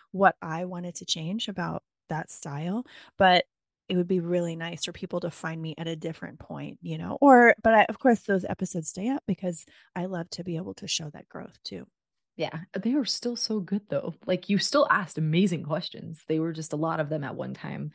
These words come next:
Speaker 2: but you did have some amazing guests on. Like, I love those conversations from some of your first episodes, to be perfectly honest. Like,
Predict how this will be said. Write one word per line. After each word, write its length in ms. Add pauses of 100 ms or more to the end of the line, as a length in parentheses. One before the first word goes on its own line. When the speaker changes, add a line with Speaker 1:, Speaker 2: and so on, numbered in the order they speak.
(380)
Speaker 2:
but 320 (260)
you 100
did 160
have 220
some 160
amazing 540
guests 340
on. 240
Like, 180
I 120
love 300
those 200
conversations 680
from 180
some 180
of 100
your 120
first 440
episodes, 440
to 80
be 100
perfectly 440
honest. 400
Like, 240